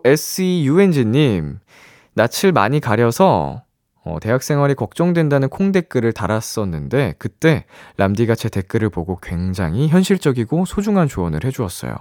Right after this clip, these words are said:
그리고 지금 새내기 된 지 두 달이 지났는데 람디의 조언 덕분에 잘 적응 중입니다. 람디는 진짜 제가 용기를 낼 수 있고 앞으로를 살아가게 한 소중하고 감사한 존재예요." 네, 이렇게 비키라를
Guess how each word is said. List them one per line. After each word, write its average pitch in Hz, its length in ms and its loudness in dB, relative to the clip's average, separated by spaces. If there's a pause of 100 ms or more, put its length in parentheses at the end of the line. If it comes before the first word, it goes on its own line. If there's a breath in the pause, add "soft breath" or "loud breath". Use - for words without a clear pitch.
(460 loud breath)
그리고 90 220 0
지금 82 260 -4
새내기 151 380 2
된 117 160 2
지 101 140 -2
두 - 180 -12
달이 139 180 4
지났는데 107 720 -2
람디의 110 480 0
조언 156 300 0
덕분에 139 560 -2
잘 104 320 -2
적응 151 340 -2
중입니다. 80 640 -8 (640 loud breath)
람디는 156 520 4
진짜 165 540 2
제가 117 240 -2
용기를 131 380 0
낼 101 100 2
수 - 180 -8
있고 147 440 0
앞으로를 135 500 0
살아가게 139 560 0
한 120 240 -2
소중하고 135 400 -4
감사한 95 500 -4
존재예요." 92 760 0 (1600 loud breath)
네, 76 340 -4
이렇게 135 320 0
비키라를 147 840 2